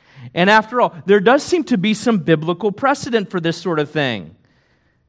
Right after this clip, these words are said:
If you've read the Old Testament, you may remember that Elijah once sa-, Elijah once said to Elisha in First Kings nineteen,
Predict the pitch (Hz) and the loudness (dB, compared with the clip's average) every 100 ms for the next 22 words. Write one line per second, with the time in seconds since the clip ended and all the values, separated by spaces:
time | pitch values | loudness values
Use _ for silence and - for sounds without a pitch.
0 | _ _ _ _ _ _ _ _ 113 131 | _ _ _ _ _ _ _ _ -4 0
1 | 147 156 160 160 165 147 175 190 170 170 | 2 4 4 4 0 -2 -2 -4 -2 2
2 | 165 175 160 156 175 165 160 151 151 180 | 2 2 2 2 2 4 4 4 6 6
3 | 208 - 151 135 180 175 170 175 - 170 | 6 0 0 2 2 2 0 -2 -4 -2
4 | 143 170 185 139 208 185 170 180 175 180 | 4 4 4 4 4 6 6 4 0 -2
5 | 160 165 170 170 165 226 214 170 185 254 | 0 2 4 4 2 4 6 8 6 4
6 | - - _ _ - 151 175 170 240 185 | -2 -20 _ _ -8 -2 0 0 0 0
7 | 160 185 180 175 220 214 175 170 208 247 | 2 2 2 0 -2 0 0 -2 -4 -8